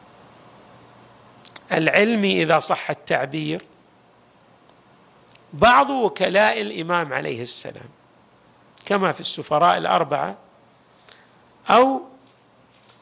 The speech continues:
بعض من نصبهم الإمام عليه السلام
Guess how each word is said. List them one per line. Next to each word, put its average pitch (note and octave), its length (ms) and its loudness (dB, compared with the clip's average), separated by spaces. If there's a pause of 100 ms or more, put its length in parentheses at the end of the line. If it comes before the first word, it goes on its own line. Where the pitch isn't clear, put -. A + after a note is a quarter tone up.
(160)
بعض A#3+ 400 4
من F#3 340 -4
نصبهم F3+ 760 0
الإمام F3+ 520 0
عليه F#3 420 -2
السلام G#3 680 -2